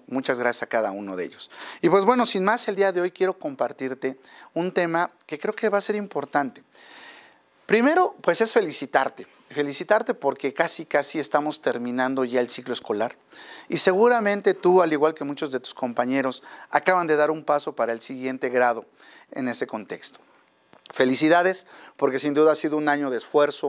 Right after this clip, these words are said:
un año de entrega, un año sin duda de muchas noches que pasaste desvelado, pero que bien valieron la pena.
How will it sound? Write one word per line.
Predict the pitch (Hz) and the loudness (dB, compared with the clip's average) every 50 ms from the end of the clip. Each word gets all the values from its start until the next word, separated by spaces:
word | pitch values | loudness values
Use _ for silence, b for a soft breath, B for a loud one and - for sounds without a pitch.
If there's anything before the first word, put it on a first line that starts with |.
| 135 - | -6 -6
un | 143 135 135 135 | -8 -8 -6 -6
año | 127 123 120 | -6 -8 -10
de | 113 | -12
entrega, | 110 110 - 139 147 139 135 127 - B B B B B B B | -10 -4 0 0 0 2 0 -4 -8 B B B B B B B
un | - 143 156 160 | -4 -2 0 0
año | 160 160 165 156 147 - _ - | 0 0 0 -2 -4 -6 _ -18
sin | - - - - 143 147 151 151 | -14 -12 -6 -4 -4 -2 0 4
duda | 165 175 180 180 170 170 175 | 6 6 6 6 4 2 2
de | 151 143 139 | -2 -6 -10
muchas | 139 143 147 147 - 156 147 135 | -8 -8 -8 -4 -4 -4 -4 -4
noches | 139 139 139 135 - - 143 135 127 - - _ b b b b b b _ _ _ _ _ _ _ _ _ _ | -6 -8 -8 -8 -6 -4 -4 -4 -4 -8 -18 _ b b b b b b _ _ _ _ _ _ _ _ _ _
que | - 139 135 | -2 0 0
pasaste | - 131 117 - 139 131 - 143 | 0 0 0 0 -4 -2 -4 -4
desvelado, | 127 127 113 117 127 120 123 123 127 123 | -6 -4 -4 -4 0 0 0 0 0 -2
pero | - 117 107 - | -4 -6 -6 -4
que | - 120 | -4 -6
bien | 117 123 131 127 131 | -4 -2 -4 -2 0
valieron | 123 120 110 113 113 113 113 113 107 | 0 -2 -2 -2 -6 -8 -8 -10 -10
la | 104 | -12
pena. | - - 101 90 87 | -12 -12 -16 -16 -18